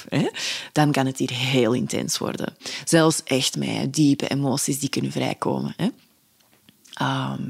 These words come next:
en met squirten en zo ook, hè. Eh, wat trouwens voor, tijdens en na een orgasme kan gebeuren. G-spot stimulatie, wat je eigenlijk doet, is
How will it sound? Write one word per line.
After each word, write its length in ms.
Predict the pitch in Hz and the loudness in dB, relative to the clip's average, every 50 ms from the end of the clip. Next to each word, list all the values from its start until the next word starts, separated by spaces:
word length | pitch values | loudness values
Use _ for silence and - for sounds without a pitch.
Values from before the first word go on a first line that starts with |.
| - | -6
en 280 | - 131 127 123 131 - | -4 -2 -2 -2 -2 -2
met 100 | 131 127 | -2 -2
squirten 460 | - - - 123 123 139 - - 123 | -2 -4 -4 -4 -4 -4 -2 -2 -2
en 100 | 123 123 | -2 -2
zo 160 | - - 120 - | -2 -2 -4 -2
ook, 260 | 120 127 131 139 - | 0 0 0 0 0
hè. 120 | - - 202 - - - - - - - - - - - - - | 0 -2 -2 -2 -4 -8 -14 -10 -6 -6 -4 -4 -6 -8 -10 -10
Eh, 340 | - - 135 135 131 127 131 | -6 -2 -2 0 0 0 -2
wat 140 | 135 139 - | -2 -2 -2
trouwens 360 | - 143 131 127 - - - _ _ | 0 0 0 0 -2 -6 -8 _ _
voor, 400 | - 127 131 135 135 143 139 131 | -10 -2 2 4 6 6 6 4
tijdens 300 | - - 135 131 131 127 | 4 2 4 4 4 4
en 100 | 139 139 | 4 4
na 160 | 135 127 123 127 | 4 4 4 2
een 80 | 131 | 2
orgasme 380 | 127 127 123 131 123 - 127 120 - | 0 0 0 -2 -2 -2 -2 -2 -2
kan 220 | - 127 131 131 | 0 0 0 0
gebeuren. 580 | 131 127 127 - 120 117 127 127 - - 143 139 _ _ _ - - - - - - - - - - - - _ _ - 123 | 0 -2 -4 -4 -2 -2 -2 -4 -4 -6 -8 -10 _ _ _ -14 -10 -10 -8 -8 -8 -10 -10 -12 -14 -18 -20 _ _ -2 2
G-spot 360 | - 151 147 - - 170 - | 4 4 4 4 2 0 0
stimulatie, 680 | - - - 147 139 135 135 131 143 160 165 - 165 | 0 2 2 4 4 4 4 4 4 4 2 2 0
wat 100 | 151 135 - | -2 -2 -4
je 60 | - | -4
eigenlijk 400 | - 143 143 143 143 131 131 - | -2 -2 0 0 0 -2 -4 -2
doet, 360 | - 131 135 147 160 165 165 - | 0 2 4 4 4 2 0 -2
is 400 | - 151 156 156 - - - - | 0 0 2 2 2 0 -2 -2